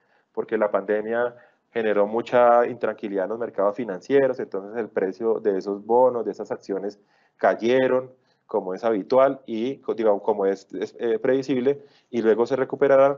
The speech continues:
pero las personas que estaban en esa situación estaban era por causa misma de los efectos de la pandemia. Existe la, el nexo de causalidad, y ese fue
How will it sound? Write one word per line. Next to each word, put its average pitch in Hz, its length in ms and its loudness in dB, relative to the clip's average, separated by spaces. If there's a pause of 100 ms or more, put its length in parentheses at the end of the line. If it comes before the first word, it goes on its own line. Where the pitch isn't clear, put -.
(360)
pero 110 480 2
las 117 140 2
personas 117 580 0
que - 80 0
estaban 120 360 4
en 123 80 -4
esa 110 140 -6
situación 127 440 -2
estaban 107 380 0
era 117 160 0
por 110 220 -4
causa 123 600 0 (520)
misma 123 440 -6
de 117 160 -6
los 107 100 -2
efectos 107 340 -4
de 110 60 -6
la 107 140 0
pandemia. 104 420 0
Existe 127 500 -8
la, 127 300 -2
el 101 180 -14
nexo 101 240 -8
de - 60 -10
causalidad, 98 500 -2 (400)
y 117 160 0
ese 123 220 4
fue 127 400 2